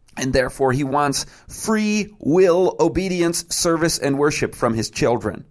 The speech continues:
And these principles at the core of the heart of God are where we derive the ideas of religious liberty from. Freedom of conscience comes from the idea that God wants every sentient being, every thinking, intelligent creature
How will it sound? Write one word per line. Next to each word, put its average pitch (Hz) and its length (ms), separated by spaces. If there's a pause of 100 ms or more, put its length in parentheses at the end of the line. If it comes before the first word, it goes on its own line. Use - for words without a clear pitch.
(720)
And 165 100
these 202 200
principles 135 500
at - 80
the 123 80
core 196 420
of - 80
the 113 60
heart 143 260
of 104 160
God 139 440 (240)
are 147 120
where 151 220
we 196 200
derive 143 580
the 104 160
ideas 104 340
of 131 100
religious 165 440
liberty 185 400
from. - 480 (400)
Freedom 175 400
of 170 160
conscience 160 500
comes 185 680 (260)
from 190 280
the 160 140
idea 127 320
that 117 240
God 123 460 (240)
wants 120 420
every 196 400
sentient 180 580
being, 101 440
every 190 320
thinking, 180 720 (300)
intelligent 143 680
creature 101 540